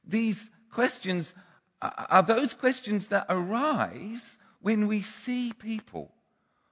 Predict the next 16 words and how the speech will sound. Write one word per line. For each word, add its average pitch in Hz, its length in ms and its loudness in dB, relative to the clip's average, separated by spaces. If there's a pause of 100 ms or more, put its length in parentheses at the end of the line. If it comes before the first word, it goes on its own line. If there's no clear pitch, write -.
fall 208 460 -2
away 180 720 -4 (560)
from 165 340 -6
the 151 60 -8
Christian 147 480 -10
faith, 98 400 -4 (100)
when 220 240 4
we 196 200 -2 (360)
encounter, 220 640 4
when 175 140 2
we 185 80 0
see 156 720 -6
people 151 500 -4 (440)
stop - 540 -8 (340)
following 151 760 -6 (300)
Jesus. 127 760 -12